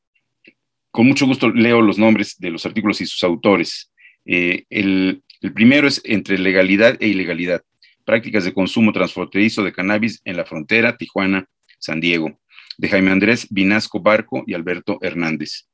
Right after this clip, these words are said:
También comentaré un poquito al respecto de este artículo en un momento siguiente. Le sigue Fronteras Internacionales y Fronteras de Género, Experiencias de Transfobia y Transgresión en México, de Jean María Lenti y Bernardo López Marín.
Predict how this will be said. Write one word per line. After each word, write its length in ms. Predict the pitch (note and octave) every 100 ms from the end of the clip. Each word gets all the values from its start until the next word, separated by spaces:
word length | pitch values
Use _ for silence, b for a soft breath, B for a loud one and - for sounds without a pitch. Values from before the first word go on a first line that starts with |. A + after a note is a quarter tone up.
| B B -
También 220 | G2 G2+
comentaré 340 | G2+ F#2 F#2
un 80 | F2+
poquito 400 | E2 D2+ E2 E2+
al 160 | F2 E2
respecto 540 | E2 - F#2 - - _ _
de 80 | -
este 160 | A2+ -
artículo 560 | - F2+ F#2+ F2 F2 -
en 200 | F2+ E2+
un 80 | E2
momento 240 | D#2+ D2+
siguiente. 380 | E2 D2+ D2 - _ _ B B B B
Le 160 | G#2 G#2+
sigue 440 | - D3 C#3 D3 - B B
Fronteras 460 | - G#2+ B2 B2 A#2+
Internacionales 720 | G2+ F#2+ F#2 - G#2 A2+ -
y 40 |
Fronteras 440 | F2+ E2 G2+ G2 F2
de 80 |
Género, 420 | G2 A2 G2+ E2+ - _ b b
Experiencias 520 | F#2+ G#2 G#2 A2 A2
de 80 | F2+
Transfobia 520 | F2+ F2 - A2+ A2
y 20 |
Transgresión 640 | F#2+ E2+ E2+ D#2+ G2+ G#2+ A2
en 160 | G2 F2+
México, 520 | A#2+ - - C#3+ - - B B
de 160 | - E2
Jean 180 | F#2
María 300 | F#2 F#2 G#2
Lenti 480 | G2+ A2+ B2 B2+ C3+
y 100 | A2
Bernardo 460 | G2 F2 F#2+ G2 G2+
López 320 | F#2 F#2 -
Marín. 360 | E2+ E2 D#2+